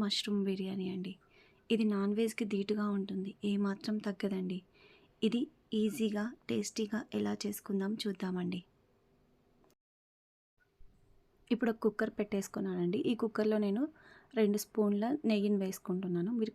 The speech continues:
కావాలంటే ఆయిల్ కూడా యూస్ చేసుకోవచ్చు. నెక్స్ట్ వచ్చేసి ఇందులో అనాస పువ్వు, అలాగే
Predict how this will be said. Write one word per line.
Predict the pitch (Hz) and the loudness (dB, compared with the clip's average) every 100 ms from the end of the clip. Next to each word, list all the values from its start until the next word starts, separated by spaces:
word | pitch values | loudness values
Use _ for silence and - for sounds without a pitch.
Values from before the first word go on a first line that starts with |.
| 214 | 0
కావాలంటే | 190 196 190 190 - 220 | 0 0 0 -2 -4 -2
ఆయిల్ | 202 202 208 | -2 -2 -2
కూడా | 208 190 | 0 0
యూస్ | 190 - | -2 -6
చేసుకోవచ్చు. | 180 - 175 170 247 294 _ - - - _ _ - | -8 -6 -8 -6 -4 -6 _ -20 -20 -20 _ _ 0
నెక్స్ట్ | 208 - 220 | 0 0 -4
వచ్చేసి | 208 196 - 202 | -2 -4 0 0
ఇందులో | 208 269 311 _ _ - | 0 -2 -6 _ _ -2
అనాస | 202 196 208 208 | 0 0 -2 -6
పువ్వు, | 190 240 339 - _ _ _ _ _ _ _ _ _ _ _ _ _ _ _ _ _ _ _ _ - | -6 -2 -2 -4 _ _ _ _ _ _ _ _ _ _ _ _ _ _ _ _ _ _ _ _ -2
అలాగే | 208 202 196 | 0 0 -2